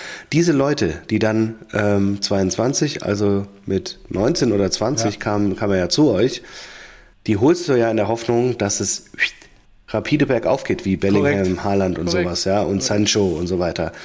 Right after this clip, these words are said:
Speaker 2: Ja.
Speaker 1: Aber bei denen geht's jetzt halt runter. Und er hat natürlich auch seine guten Spiele, aber die halt viel, viel zu selten. Das ist,
Speaker 2: Ja.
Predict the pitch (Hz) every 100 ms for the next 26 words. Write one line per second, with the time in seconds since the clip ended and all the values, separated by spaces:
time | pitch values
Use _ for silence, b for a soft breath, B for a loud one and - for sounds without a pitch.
0 | B 131 B 104 104 104 107 101 135 175
1 | 180 123 127 147 139 143 139 165 220 98
2 | - - - 120 92 117 175 180 147 147
3 | 127 95 117 117 117 117 185 - - -
4 | 95 107 147 - - - 113 123 120 110
5 | 113 113 113 143 170 175 139 143 135 135
6 | 147 - 78 - B B B B B 101
7 | 117 110 - -